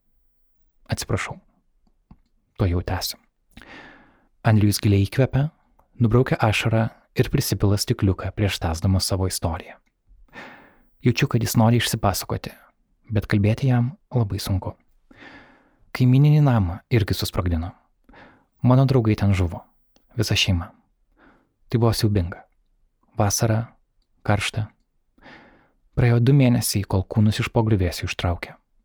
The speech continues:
Vėliau mums leido laidoti kapinėse, tai teko vėl atkasinėti mirusius.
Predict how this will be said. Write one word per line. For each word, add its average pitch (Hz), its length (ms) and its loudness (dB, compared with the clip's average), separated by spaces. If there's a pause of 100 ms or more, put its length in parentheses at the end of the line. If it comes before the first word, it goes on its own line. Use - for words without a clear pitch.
(1080)
Vėliau 117 240 4
mums 160 240 2
leido 113 240 2
laidoti 101 380 0
kapinėse, - 580 -4 (520)
tai 117 80 -2
teko 101 300 0
vėl 98 280 2
atkasinėti 95 540 -2
mirusius. - 600 -4